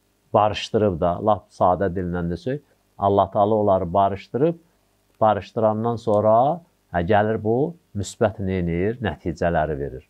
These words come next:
Həzrət buyurur ki, insan tərkibi vəl əzdadil mütəadiyyəti vəl əxlatil mütəbaniyyəti minəl hərr vəl bərd vəl bəlləti vəl cümud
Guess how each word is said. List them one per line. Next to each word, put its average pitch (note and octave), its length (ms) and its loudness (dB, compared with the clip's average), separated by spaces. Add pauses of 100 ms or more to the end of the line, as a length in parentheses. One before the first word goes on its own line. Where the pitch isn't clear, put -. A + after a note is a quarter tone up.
Həzrət F2+ 420 0
buyurur G2 320 -2
ki, C#3+ 160 -2 (480)
insan G#2 480 0
tərkibi F2+ 480 0
vəl F#2+ 300 2
əzdadil G2+ 760 2 (960)
mütəadiyyəti G#2+ 1080 2
vəl G#2 240 0
əxlatil A2+ 680 0
mütəbaniyyəti G#2 1080 0 (380)
minəl G#2 340 0
hərr G#2 500 0
vəl F#2+ 260 -2
bərd A2 380 -2
vəl F2+ 260 0
bəlləti A#2 720 0
vəl G#2 260 0
cümud B2+ 420 0